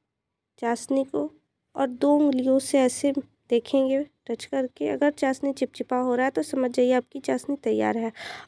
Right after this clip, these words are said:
अब हम अपने गुलाब जामुन को तलेंगे। देखिए आपका जो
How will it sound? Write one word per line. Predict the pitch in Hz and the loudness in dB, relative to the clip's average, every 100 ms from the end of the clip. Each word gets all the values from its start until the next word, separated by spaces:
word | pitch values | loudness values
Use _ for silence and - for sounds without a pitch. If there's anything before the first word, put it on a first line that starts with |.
| _ | _
अब | 269 269 | -4 -2
हम | 294 302 _ _ _ _ _ _ - | -2 -4 _ _ _ _ _ _ -20
अपने | - 262 277 | -8 -2 -2
गुलाब | 247 240 226 | 0 -2 0
जामुन | 240 226 240 | 0 0 0
को | 247 294 | -2 -6
तलेंगे। | - 220 214 214 208 214 | -4 -2 0 0 -2 -2
देखिए | 233 226 - 226 214 - _ _ _ _ _ _ | -2 -2 -4 -6 -6 -10 _ _ _ _ _ _
आपका | 247 247 _ _ - 311 311 _ _ _ | -6 -6 _ _ -10 -8 -10 _ _ _
जो | 226 285 | -4 -4